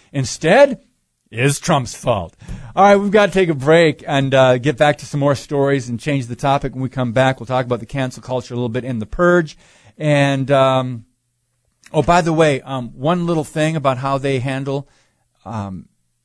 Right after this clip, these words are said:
prosecutions. Instead of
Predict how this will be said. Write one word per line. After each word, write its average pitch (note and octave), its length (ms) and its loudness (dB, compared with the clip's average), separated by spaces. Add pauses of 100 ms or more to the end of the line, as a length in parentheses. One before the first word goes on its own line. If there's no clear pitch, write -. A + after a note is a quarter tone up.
(440)
prosecutions. C#3 960 -6 (680)
Instead D#3 420 -2
of C3+ 240 2